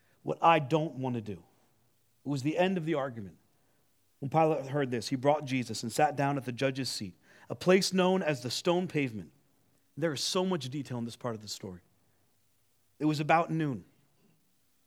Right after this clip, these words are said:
Pilate addresses the crowd and said, "Here is your king." "You want me to crucify your king?" The crowd shouted back,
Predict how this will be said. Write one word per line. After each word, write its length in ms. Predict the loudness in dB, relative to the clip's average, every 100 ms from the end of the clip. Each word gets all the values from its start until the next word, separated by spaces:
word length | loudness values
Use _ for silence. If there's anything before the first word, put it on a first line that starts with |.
| -20 -2
Pilate 280 | 2 4 2
addresses 420 | 2 2 2 -6
the 80 | -6
crowd 360 | 0 0 0 -6 -20 -20 -6
and 80 | 2
said, 160 | 4 2
"Here 420 | 8 10 12 10
is 180 | 6 4
your 120 | 2
king." 360 | 2 0 0 -6 _ _ _ _ _ _ _ _ _ _ _ _ _ _ _ _ _
"You 80 | -4
want 100 | -2
me 80 | 0
to 80 | -2
crucify 600 | -2 -2 -4 -4 -4 -2
your 180 | -4 -6
king?" 380 | -4 -6 -6 -12 _ _ _ _ _ _ _ _ _ _
The 40 |
crowd 300 | 0 0 0
shouted 400 | 0 2 0 0
back, 280 | -2 -2